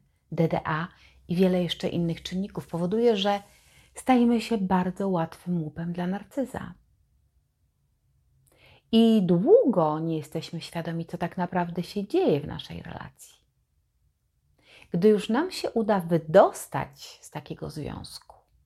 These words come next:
to powoli zaczynamy zdawać sobie sprawę, że padliśmy ofiarą narcyza.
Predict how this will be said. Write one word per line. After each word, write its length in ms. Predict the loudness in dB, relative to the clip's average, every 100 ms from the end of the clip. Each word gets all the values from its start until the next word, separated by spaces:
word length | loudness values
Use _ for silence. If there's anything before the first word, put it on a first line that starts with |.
| _ _ _ _ -20 -20 -2
to 100 | -2
powoli 600 | 2 2 6 6 6 4
zaczynamy 520 | 2 0 0 2 2
zdawać 320 | 0 -2 -4
sobie 240 | -6 -8 -8
sprawę, 420 | -8 -8 -4 -4
że 80 | -4
padliśmy 460 | -8 -8 -8 -6
ofiarą 380 | -6 -8 -8 -6
narcyza. 600 | -8 -10 -10 -12 -10